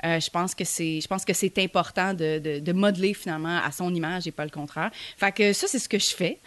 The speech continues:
Et puis, euh, ça fait quand même un bout de temps que, que, que je suis en business en ligne. J'ai commencé avec, en fait, j'ai un, une,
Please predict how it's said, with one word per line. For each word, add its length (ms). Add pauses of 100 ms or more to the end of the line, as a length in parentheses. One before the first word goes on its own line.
(320)
Et 140
puis, 420
euh, 220
ça 140
fait 160
quand 100
même 160
un 80
bout 160
de 60
temps 280
que, 380
que, 380 (640)
que 100
je 60
suis 180
en 60
business 320
en 120
ligne. 520
J'ai 340
commencé 480
avec, 220
en 60
fait, 120
j'ai 140
un, 340
une, 400